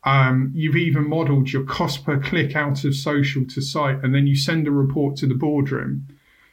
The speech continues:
Unless there's somebody that's made an effort to learn about these metrics and understand what they are and what they do,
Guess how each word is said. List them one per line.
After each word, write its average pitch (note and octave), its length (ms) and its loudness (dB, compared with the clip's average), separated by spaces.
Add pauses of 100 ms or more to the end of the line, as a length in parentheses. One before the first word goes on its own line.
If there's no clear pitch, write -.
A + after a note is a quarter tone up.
Unless G#3+ 360 0
there's B3+ 200 0
somebody E3 520 0
that's D3+ 240 -2
made D#3 260 2
an C#3+ 100 4
effort D#3+ 340 -2
to - 120 -2
learn D#3 400 2
about C3+ 320 0
these C3 180 0
metrics C#3 480 -2
and C#3 120 4
understand C3+ 520 2
what C#3+ 220 0
they C#3+ 160 2
are C3 220 0
and B2+ 100 0
what C3+ 160 -4
they B2+ 140 0
do, B2+ 420 -2